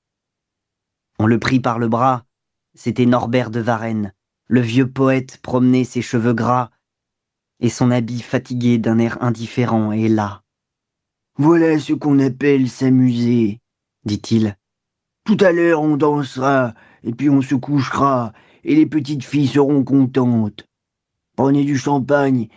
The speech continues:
il est excellent. » Il se fit emplir un verre, et saluant Duroy qui en avait pris un autre. «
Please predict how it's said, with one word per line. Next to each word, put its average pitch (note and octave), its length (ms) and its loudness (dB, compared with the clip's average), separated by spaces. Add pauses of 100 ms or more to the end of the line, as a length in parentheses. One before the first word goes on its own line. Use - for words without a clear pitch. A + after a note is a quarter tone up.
(180)
il A3 140 0
est D#3 160 2
excellent. » C3 640 -2 (1080)
Il A#2 120 -4
se - 100 -2
fit A2 200 -6
emplir A#2+ 300 -2
un A#2 100 0
verre, B2 380 -2 (400)
et - 60 -8
saluant B2 340 0
Duroy B2 440 -2
qui - 120 -14
en A2 100 -4
avait G#2+ 160 -6
pris A2 200 -4
un G#2+ 160 0
autre. « G#2+ 340 -4